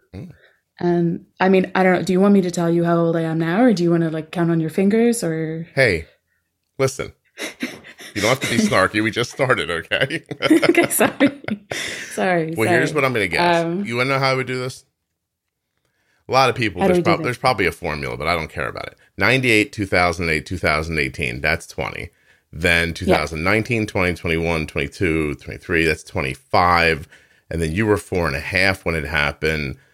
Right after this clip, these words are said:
Speaker 1: So you're twenty-nine and a half?
Speaker 2: Yeah, that's a great, um,
Speaker 1: Heh, look at
Speaker 2: method.
Speaker 1: that. No, it's not a great method. It's
Speaker 2: Well
Speaker 1: a
Speaker 2: done.
Speaker 1: ridiculous method. Shouldn't I just
Speaker 2: No, like,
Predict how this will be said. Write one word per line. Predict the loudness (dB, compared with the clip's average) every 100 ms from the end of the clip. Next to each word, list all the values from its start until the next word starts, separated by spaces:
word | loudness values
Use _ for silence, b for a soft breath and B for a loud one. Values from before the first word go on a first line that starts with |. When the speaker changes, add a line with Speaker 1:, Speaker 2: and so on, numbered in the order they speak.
| _ _
Speaker 1:
So | -4 -2
you're | 0 2 4 6 4 0 -8 -12 _ _ -18
twenty-nine | -8 -2 2 2 2 2
and |
a | 0
half? | 0 -2 -4 _ _ _ _ _ _ _ _ _ _
Speaker 2:
Yeah, | 4 4 4 4
that's | 4 4
a | 2 4
great, | 4 4 4 2
um, | 4 6 6 4 2
Speaker 1:
Heh, | -4 -6 -8
look | -8 -4
at |
Speaker 2:
method. | -4 -4 -6 -8
Speaker 1:
that. | -16 _
No, | -18 -18 -18
it's | -18 -12
not | -8 -8
a |
great | -8 -10 -10
method. | -8 -6
It's | -4
Speaker 2:
Well | -4
Speaker 1:
a |
Speaker 2:
done. | -2
Speaker 1:
ridiculous | -4 -4 -8 -10
method. | -10 -12 -12
Shouldn't | -10 -6
I | -8
just | 0
Speaker 2:
No, | 4 4 4 0 -4
like, | -4 -4 -6